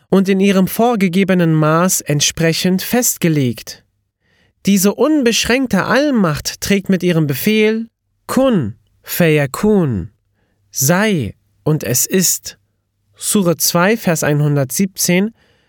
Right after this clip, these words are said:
mit dieser grenzenlosen Macht und einem alles durchdringenden Willen, mit spielerischer Leichtigkeit ihre Kraft, die eine Manifestation ihrer Macht ist,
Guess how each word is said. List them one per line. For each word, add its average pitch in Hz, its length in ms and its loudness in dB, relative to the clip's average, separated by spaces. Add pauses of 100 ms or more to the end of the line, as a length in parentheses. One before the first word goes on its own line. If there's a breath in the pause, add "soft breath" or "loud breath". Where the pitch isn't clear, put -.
(240)
mit 147 240 0
dieser 190 300 2
grenzenlosen 202 1120 2
Macht 190 600 0
und 160 200 0
einem 180 320 2
alles 226 580 0
durchdringenden 175 1040 0
Willen, 165 400 0 (440)
mit 165 180 0
spielerischer 233 720 0
Leichtigkeit 202 880 -2
ihre 131 260 -2
Kraft, - 760 -6 (260)
die 170 140 2
eine 175 260 2
Manifestation 196 1120 0
ihrer 139 320 0
Macht 170 400 -2
ist, - 560 -4